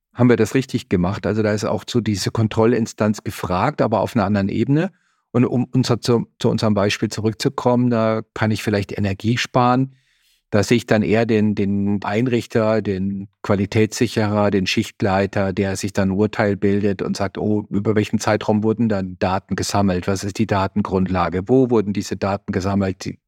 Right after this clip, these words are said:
zu dieser Aussage führen? Was sind die Faktoren, die dazu beitragen?“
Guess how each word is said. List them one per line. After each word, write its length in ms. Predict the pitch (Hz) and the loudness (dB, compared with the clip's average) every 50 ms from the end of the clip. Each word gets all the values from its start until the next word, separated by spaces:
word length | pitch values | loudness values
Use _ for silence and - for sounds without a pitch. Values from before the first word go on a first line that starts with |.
| _ - | _ -6
zu 140 | - - | -2 0
dieser 320 | 92 92 92 - 101 87 62 | 0 2 2 2 2 2 2
Aussage 480 | - 98 95 - 98 92 92 95 95 | 2 0 0 0 0 -2 0 -2 -4
führen? 400 | - - - - 95 92 92 90 - - _ _ _ _ _ _ _ _ _ _ _ _ _ _ _ _ _ _ _ - | -6 -4 -2 -2 0 0 0 -2 -4 -6 _ _ _ _ _ _ _ _ _ _ _ _ _ _ _ _ _ _ _ 0
Was 160 | 110 107 - | 0 2 4
sind 120 | - 131 | 4 4
die 120 | 131 123 113 | 4 4 2
Faktoren, 600 | - 131 - - - - 156 151 147 143 135 120 | 2 0 -4 -2 0 2 4 4 4 4 2 0
die 80 | 123 107 | 0 -2
dazu 320 | 117 107 101 - 113 95 | -2 -2 -4 -4 -8 -6
beitragen?“ 880 | - 101 98 101 98 - - 104 98 95 95 95 95 98 95 95 98 _ | -4 -2 -2 -2 -4 -6 -6 -4 -4 -2 -2 -4 -4 -4 -6 -6 -8 _